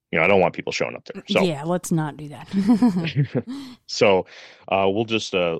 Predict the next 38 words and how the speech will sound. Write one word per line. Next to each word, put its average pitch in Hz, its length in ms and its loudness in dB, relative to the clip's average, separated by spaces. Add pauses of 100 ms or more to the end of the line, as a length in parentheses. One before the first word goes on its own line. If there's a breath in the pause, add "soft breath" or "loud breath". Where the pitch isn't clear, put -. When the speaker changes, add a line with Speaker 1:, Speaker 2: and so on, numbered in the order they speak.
Speaker 1:
we'll 98 160 -8
just 98 180 -8
leave 104 180 -4
it 92 60 -4
at 80 140 -8
that. 82 180 -4 (180)
But 110 300 2
I 92 80 -4
was, 98 360 -6
I 101 40 -6
was 98 140 -6
nine 185 160 0
years 123 160 0
old, 92 260 -4 (160)
and, 87 440 -10
uh, 85 420 -6
well, 95 360 -14
what 92 200 -12
do 92 80 -12
nine-year-old 90 580 -6
boys 90 460 -6
do 85 300 -8
when 87 440 -10 (540)
they're 85 240 -4
in 90 60 -6
the 90 40 -6
middle 90 180 -4
of 90 80 -8
the 117 40 -4
woods? 85 360 -4 (640 soft breath)
Uh, 80 440 -4
they 85 100 -4
walk 95 240 2
around 98 160 0
with 90 100 -4
B 85 120 -6
B 73 100 -10
guns, 69 400 -12